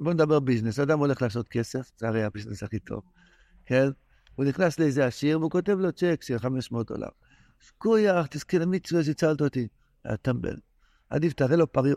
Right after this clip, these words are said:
פנים חמוצות, תגיד לו, "נכון, זה כסף, אבל אתה יודע, זה המצב בבית, וזה, קצת חבר'ה, מה, אני אכתוב אלפיים, וגם אחרי אלפיים, וכולי וכולי." אדם אומר,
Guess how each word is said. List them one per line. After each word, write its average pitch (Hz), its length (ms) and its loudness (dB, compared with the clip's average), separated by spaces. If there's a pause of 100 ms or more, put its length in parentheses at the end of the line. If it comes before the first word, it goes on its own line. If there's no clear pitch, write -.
(180)
פנים 127 260 0
חמוצות, 113 720 -2 (440)
תגיד 135 300 0
לו, 123 180 2 (1300)
"נכון, 156 460 0
זה 117 160 -2
כסף, 143 420 -2
אבל 113 380 2 (100)
אתה - 160 -6
יודע, 113 380 0
זה 92 360 -6
המצב 107 500 -4
בבית, 113 540 -4
וזה, 117 260 -2 (1120)
קצת 196 240 -2
חבר'ה, 190 340 2
מה, 151 200 2
אני 139 200 2
אכתוב 185 260 0
אלפיים, 175 520 2 (380)
וגם 165 280 2
אחרי 196 260 4
אלפיים, 185 380 0
וכולי 196 240 2
וכולי." 170 380 0 (640)
אדם 180 180 0
אומר, 220 220 2